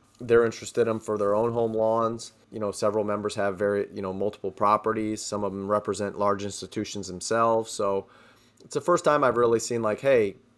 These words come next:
this is really cool. Where do I get 'em?" And I think fr-, and from a golfing standpoint, hey, we're, we're all, look, a lot of mem-, a lot of golfers take a few hours out of their, each week to go mow their yard. If they could free that up and spend more time golfing,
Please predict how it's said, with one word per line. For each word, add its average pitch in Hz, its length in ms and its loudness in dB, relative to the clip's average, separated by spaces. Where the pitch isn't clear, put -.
this 117 240 -8
is 101 120 -6
really 113 280 0
cool. 117 300 2
Where 110 120 4
do 107 100 4
I 98 120 0
get 113 220 4
'em?" 98 180 -2
And 135 80 2
I 143 80 6
think 170 180 0
fr-, - 160 0
and 135 140 -2
from 143 140 0
a 127 40 2
golfing 135 380 6
standpoint, 117 520 -2
hey, 131 200 4
we're, 117 220 4
we're 113 260 2
all, 131 400 6
look, 127 340 0
a 101 40 -2
lot 113 220 4
of 123 80 2
mem-, 120 260 0
a - 60 -6
lot 123 180 4
of 113 100 2
golfers 113 640 4
take 120 240 2
a 123 40 -2
few 127 220 2
hours 117 280 8
out 120 140 4
of 117 80 4
their, 110 180 2
each 117 260 -8
week 131 280 0
to - 80 -8
go 113 200 2
mow 113 180 2
their 113 140 4
yard. 110 340 2
If 90 100 -14
they 110 120 0
could 107 240 -2
free 139 260 0
that 120 240 4
up 131 400 6
and 107 100 -8
spend 123 220 4
more 123 160 4
time 110 240 0
golfing, 120 600 0